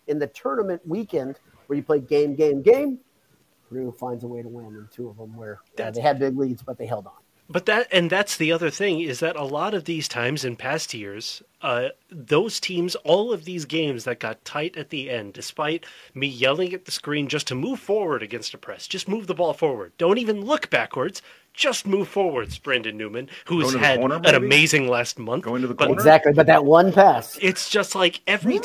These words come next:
Speaker 2: time in the second
Speaker 1: Mercy.
Speaker 2: half, he was
Speaker 1: Mercy.
Speaker 2: only looking backwards, but okay,
Speaker 1: Yes.
Speaker 2: it's fine.
Speaker 1: But that, but
Speaker 2: It's
Speaker 1: the
Speaker 2: fine.
Speaker 1: last one is the one I'm gonna remember more than anything, right?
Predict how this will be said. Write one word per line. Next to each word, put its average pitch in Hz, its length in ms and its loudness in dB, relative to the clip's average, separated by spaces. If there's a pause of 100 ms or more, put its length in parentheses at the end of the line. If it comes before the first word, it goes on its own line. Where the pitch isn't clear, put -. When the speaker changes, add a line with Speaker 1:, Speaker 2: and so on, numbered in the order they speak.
Speaker 2:
time 220 280 0
in 147 80 0
the 143 100 0
second 160 300 4
Speaker 1:
Mercy. - 100 0
Speaker 2:
half, 254 220 0
he 156 100 -8
was 185 140 -2
Speaker 1:
Mercy. 190 160 0
Speaker 2:
only 226 320 -4
looking 208 280 -2
backwards, 190 520 -2
but 151 240 -4
okay, 135 160 -2
Speaker 1:
Yes. 131 180 2
Speaker 2:
it's 151 140 -6
fine. 101 240 -4
Speaker 1:
But 170 100 2
that, 185 240 4
but 160 120 0
Speaker 2:
It's - 60 -6
Speaker 1:
the 151 80 0
Speaker 2:
fine. 160 120 0
Speaker 1:
last 196 180 -4
one 202 160 -2
is 165 140 -4
the 165 80 -2
one 156 160 -2
I'm 151 80 -6
gonna 151 120 -6
remember 135 340 -6
more 131 180 -10
than 120 120 -10
anything, 120 460 -14
right? 107 100 -16